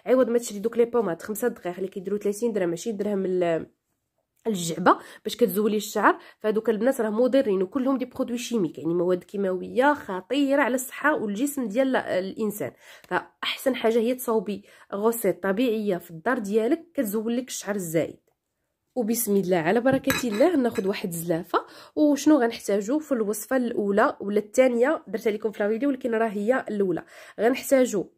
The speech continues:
اول حاجه غزالاتي هي واحد الساشي ديال الخميره ديال الحلوى، اي ماركه. انا غندير هادي، ولكن راه ممكن تخدمي مثلا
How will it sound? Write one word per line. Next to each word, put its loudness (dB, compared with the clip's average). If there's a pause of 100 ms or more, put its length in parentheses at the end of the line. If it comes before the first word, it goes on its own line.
(100)
اول 2
حاجه 0
غزالاتي -4
هي 0 (360)
واحد -12
الساشي -2
ديال 4
الخميره 2
ديال 0
الحلوى، -2 (440)
اي 4
ماركه. 2
انا 0
غندير -2
هادي، 0 (320)
ولكن 0
راه 0
ممكن 4
تخدمي 0
مثلا 2